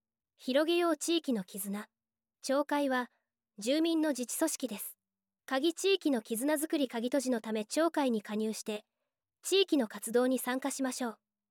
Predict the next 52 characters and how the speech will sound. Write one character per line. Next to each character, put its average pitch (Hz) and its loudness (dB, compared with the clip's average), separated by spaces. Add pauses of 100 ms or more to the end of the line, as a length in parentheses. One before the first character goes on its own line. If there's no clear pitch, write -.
(220)
西 262 -2
区 320 -2
広 311 4
報 320 2
誌 - -8
鍵 220 -4
風 285 0
鍵 269 -2
閉 262 -2
じ 226 -4
は、 196 -4 (560)
毎 262 2
月 - -2
一 294 0
日 302 0
か 320 2
っ - 4
こ 247 2
新 302 0
聞 277 2
休 277 0
刊 285 0
費 233 -4
や 190 -2
折 208 -2
り - 0
込 294 2
み 302 2
の 302 2
な 302 0
い 285 0
日 233 -2
は 196 -6
翌 196 -4
日 269 -6
か 294 0
っ 277 0
こ 294 -2
閉 277 0
じ 247 -2
に 208 -2
新 285 0
聞 330 2
折 320 2
り - -2
込 302 2
み 294 2
か 294 -2
っ 277 -2
こ 208 -4
朝 202 -6
日、 214 -12